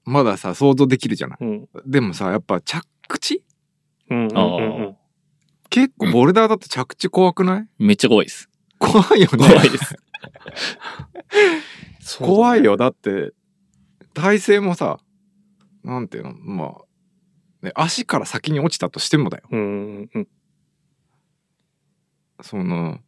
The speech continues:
Speaker 1: 四メーターぐらいの、
Speaker 3: そうです。
Speaker 1: ね、その落下衝撃を片足で受けなきゃいけないわけじゃん。
Speaker 2: うん、うん、うん。
Speaker 1: でさ、両足あればさ、こう後ろに転べるけどさ、
Speaker 2: うん。
Speaker 1: 片足だとどっちに？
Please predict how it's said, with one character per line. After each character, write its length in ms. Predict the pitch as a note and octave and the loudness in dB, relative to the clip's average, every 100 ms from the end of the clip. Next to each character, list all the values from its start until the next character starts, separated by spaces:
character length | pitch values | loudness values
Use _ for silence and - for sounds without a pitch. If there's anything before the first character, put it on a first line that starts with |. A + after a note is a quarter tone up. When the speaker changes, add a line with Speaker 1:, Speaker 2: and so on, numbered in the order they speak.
| _ _ _ _ _ _ A#2+ | _ _ _ _ _ _ 0
Speaker 1:
四 260 | C3 D#3+ | 2 4
メ 120 | D#3 | 2
ー 20 | B2+ | 2
タ 100 | F2 | 2
ー 60 | |
ぐ 80 | F#2+ | 2
ら 100 | E2 | 0
い 60 | D2 | -2
の、 300 | C#2+ D2+ G2+ _ _ _ _ | -6 -10 -12 _ _ _ _
Speaker 3:
そ 200 | - G3+ | -4 -4
う 20 | G3 | -4
で 80 | |
す。 60 | _ G#2+ | _ -4
Speaker 1:
ね、 440 | A#2 F#2 C#2 D#2 - _ | 0 0 -2 -10 -16 _
そ 160 | - F#2 | -18 -10
の 140 | E2 | -6
落 160 | F#2+ G2 - _ _ - | -4 -4 -6 _ _ -8
下 400 | A#2+ A2+ A2 A2 | 0 2 2 0
衝 240 | - A#2+ | 0 0
撃 240 | E2+ D#2 E2+ | 0 -6 -10
を 40 | |
片 280 | - G#2+ C#3 | -4 0 2
足 160 | C3 C3+ | 4 4
で 60 | |
受 180 | B2+ D3 | 4 4
け 20 | |
な 60 | G#2 | 2
き 60 | |
ゃ 20 | D#2+ | -4
い 40 | |
け 100 | F#2 | -4
な 40 | |
い 40 | D#2 | -6
わ 40 | |
け 60 | D#2+ | -8
じ 80 | C#2+ | -18
ゃ 40 | |
ん。 40 | _ A2+ | _ -6
Speaker 2:
う 40 | |
ん、 40 | |
う 40 | A2 | -6
ん、 20 | |
う 40 | G2+ G2+ G#2 A#2 | -6 -8 -8 -8
ん。 180 | A#2+ C3 _ _ _ _ _ _ _ _ _ _ _ | -10 -16 _ _ _ _ _ _ _ _ _ _ _
Speaker 1:
で 120 | G#2 F#2+ | -10 -8
さ、 180 | G2 - _ _ _ _ _ _ | -8 -12 _ _ _ _ _ _
両 260 | C#3 F#3+ G#3+ | 4 6 6
足 160 | G#3+ | 4
あ 80 | A3 | 2
れ 60 | C3+ | 0
ば 120 | C2+ | -4
さ、 160 | - C#2 - | -14 -12 -8
こ 120 | E2+ | -6
う 40 | |
後 260 | F#2 D#3 D3+ | -4 0 2
ろ 60 | |
に 300 | C#3 C3 G#2 - _ _ _ _ _ _ _ - | 4 2 -2 -12 _ _ _ _ _ _ _ -4
転 200 | C3 B2+ | 2 4
べ 100 | A#2 | 4
る 80 | A2+ | 0
け 120 | - | -6
ど 80 | - | -12
さ、 100 | - | -12
Speaker 2:
う 40 | A2+ | -10
ん。 180 | G#2 _ _ | -10 _ _
Speaker 1:
片 240 | - D3 G3 | -8 0 0
足 100 | G3 | 0
だ 80 | |
と 100 | D#3+ | -2
ど 140 | - F#3+ | 2 2
っ 60 | |
ち 200 | - - | 0 -4
に？ 160 | F2+ | -4